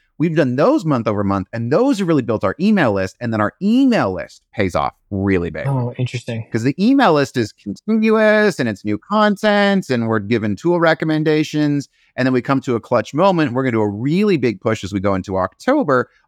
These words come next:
Speaker 1: all around sending free text on Black Friday for anybody that's in that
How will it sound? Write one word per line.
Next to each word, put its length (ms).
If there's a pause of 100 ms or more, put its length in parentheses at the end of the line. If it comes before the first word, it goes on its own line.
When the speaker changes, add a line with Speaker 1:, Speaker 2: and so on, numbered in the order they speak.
(100)
Speaker 1:
all 180
around 260
sending 380
free 420
text 460
on 160
Black 260
Friday 560 (220)
for 100
anybody 320
that's 180
in 120
that 180